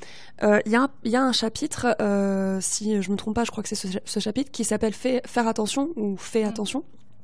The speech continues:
Speaker 1: euh, où tu, tu listes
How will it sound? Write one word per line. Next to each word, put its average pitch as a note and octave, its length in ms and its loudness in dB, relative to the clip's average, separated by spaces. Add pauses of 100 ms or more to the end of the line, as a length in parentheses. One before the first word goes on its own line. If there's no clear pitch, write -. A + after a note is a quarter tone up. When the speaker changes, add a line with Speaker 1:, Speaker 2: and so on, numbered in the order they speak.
(1160)
Speaker 1:
euh, A3 240 8
où C#4 160 8
tu, B3+ 540 4 (1300)
tu - 160 0
listes A#3+ 400 2